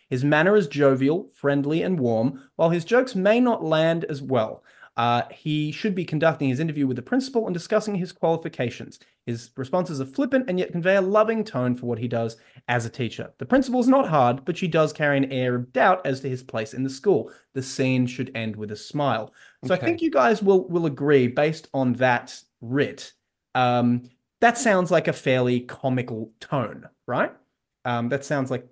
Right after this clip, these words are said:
Speaker 1: something that's
Speaker 2: Yeah.
Speaker 1: inherently kind of funny, right?
Speaker 2: I think so. The jokes aren't landing, but we're laughing that they're not landing.
Speaker 1: Yeah, we're, we're
Speaker 2: Mm.
Speaker 1: laughing not at the jokes, but as,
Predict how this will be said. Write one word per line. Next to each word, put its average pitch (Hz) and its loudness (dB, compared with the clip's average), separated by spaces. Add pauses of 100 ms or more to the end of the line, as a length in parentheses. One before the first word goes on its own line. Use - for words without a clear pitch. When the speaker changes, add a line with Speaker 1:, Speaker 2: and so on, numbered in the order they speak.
(120)
Speaker 1:
something 131 -4
that's 117 -6
Speaker 2:
Yeah. 135 -2
Speaker 1:
inherently 127 -4
kind 117 -8
of 104 -14
funny, - -12 (240)
right? 156 -4
Speaker 2:
I 339 0
think - 0
so. - -10 (120)
The 156 4
jokes 160 6
aren't 185 2
landing, 135 2
but 127 -2
we're 131 0
laughing 143 0
that 113 -10
they're 110 -12
not 110 -10
landing. 113 -12
Speaker 1:
Yeah, 170 6 (160)
we're, 190 8
we're 185 2
Speaker 2:
Mm. 185 4
Speaker 1:
laughing 208 4
not 220 2
at 214 -2
the 185 -4
jokes, 147 2
but 151 -2
as, 151 2